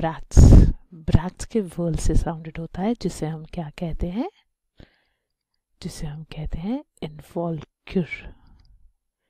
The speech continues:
और ये किस में found होता है? ये मैरीगोल्ड में found होता है। मैरीगोल्ड के अंदर क्या होता है? जो receptacle होता है, वो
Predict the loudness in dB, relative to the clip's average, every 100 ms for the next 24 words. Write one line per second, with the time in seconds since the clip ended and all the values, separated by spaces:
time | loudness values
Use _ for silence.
0 | _ _ _ _ _ _ _ -14 -12 -10
1 | -8 -8 -12 -20 -20 _ _ _ _ _
2 | _ _ _ _ _ _ _ _ -20 -20
3 | -20 -20 -4 -4 0 2 2 0 -4 -6
4 | -10 -8 -4 -2 -4 -8 -8 -4 -4 -2
5 | 2 4 4 2 -8 -10 -16 -20 -20 -18
6 | -18 -2 2 2 0 -16 -20 _ _ _
7 | _ -20 _ _ -4 -2 -2 -4 -4 -4
8 | -2 -2 -2 -8 -6 -6 -4 -4 -6 -10
9 | -12 -10 -6 -6 -6 -8 -4 0 0 0
10 | -14 -12 -12 -8 -8 -8 -10 -20 -20 _
11 | _ _ _ _ _ _ _ _ _ _
12 | _ _ _ _ _ _ _ _ _ _
13 | _ _ _ -14